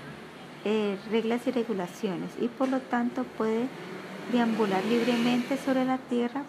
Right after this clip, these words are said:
por su propia voluntad. Las reglas y las regulaciones son para guiar a aquellos que aún son mal guiados por sus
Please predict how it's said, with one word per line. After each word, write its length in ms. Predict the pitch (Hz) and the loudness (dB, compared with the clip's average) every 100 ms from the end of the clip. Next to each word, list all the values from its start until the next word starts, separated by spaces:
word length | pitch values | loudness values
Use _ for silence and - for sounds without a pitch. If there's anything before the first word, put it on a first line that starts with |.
| - 226 | -6 -6
por 100 | 220 | -4
su 140 | 214 | -6
propia 400 | - 180 196 190 | -4 -4 -2 -2
voluntad. 540 | 196 196 185 151 180 160 - - - - - | -2 -4 -6 -2 -4 -4 -12 -18 -16 -16 -4
Las 280 | 214 220 - | -2 -2 0
reglas 320 | 226 240 277 285 - | 0 2 0 -2 0
y 80 | 247 | 2
las 200 | 240 233 | 2 2
regulaciones 800 | 220 220 202 - - 214 233 294 - - - - - | 0 0 0 -2 -2 0 0 -2 -6 -16 -16 -18 -16
son 360 | - 247 240 | 0 4 4
para 220 | 247 277 | 2 0
guiar 340 | 247 220 196 196 | 2 2 2 0
a 40 | |
aquellos 480 | 233 - 233 254 262 - | -4 -2 0 0 -2 -6
que 80 | 214 | -4
aún 240 | 190 214 240 - - - - | -2 -4 -6 -12 -18 -18 -16
son 380 | - 247 247 254 - - | 2 4 4 0 -10 -2
mal 300 | 226 240 240 | 0 2 2
guiados 580 | 233 220 214 214 240 277 - - - - - | 0 0 0 0 0 -2 -8 -16 -16 -14 -2
por 140 | 262 254 | 2 2
sus 400 | 262 - 247 | 0 -2 -2